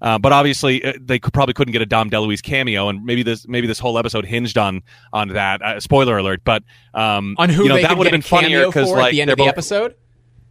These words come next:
Speaker 1: What's that?
Speaker 2: O-, on who they could get a cameo for at the end of the episode, you mean?
Speaker 1: That's kinda my guess, yeah, and it was
Speaker 2: Okay,
Speaker 1: an
Speaker 2: yeah.
Speaker 1: N B C show, and, and Roker's an N B C guy, so,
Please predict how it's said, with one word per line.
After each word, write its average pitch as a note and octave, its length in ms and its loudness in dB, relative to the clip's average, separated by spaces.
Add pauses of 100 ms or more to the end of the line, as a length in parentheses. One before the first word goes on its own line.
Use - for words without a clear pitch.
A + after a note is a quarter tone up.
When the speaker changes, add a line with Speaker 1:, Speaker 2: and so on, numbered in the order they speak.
(140)
Speaker 1:
What's C#3+ 160 0
that? F#3 280 4
Speaker 2:
O-, F3 120 2
on F3 200 -2
who F3 180 0
they F3+ 120 0
could E3+ 120 -4
get D#3 120 0
a D3+ 40 -6
cameo D#3+ 460 -4
for G#3+ 220 -2
at F3+ 80 -8
the E3+ 80 -4
end D3 100 -2
of C#3 40 -6
the C3+ 100 -2
episode, G3+ 360 -2
you A3+ 60 -4
mean? C#4 300 -4 (460)
Speaker 1:
That's - 180 0
kinda F3 160 2
my B2+ 100 2
guess, A2+ 320 0
yeah, B2+ 120 4
and A#2+ 80 2
it A#2+ 40 2
was A#2 100 2
Speaker 2:
Okay, B2 100 2
Speaker 1:
an B2 60 2
Speaker 2:
yeah. D3 100 2
Speaker 1:
N A#2 40 -2
B - 40 -4
C A#2 180 -2
show, G#2+ 380 4
and, G#2 260 -2
and G#2+ 260 -4
Roker's G#2+ 320 2
an G2+ 100 -4
N G2 140 -4
B G2 140 -4
C C3+ 180 -2
guy, D#2+ 300 -4
so, F2+ 420 -4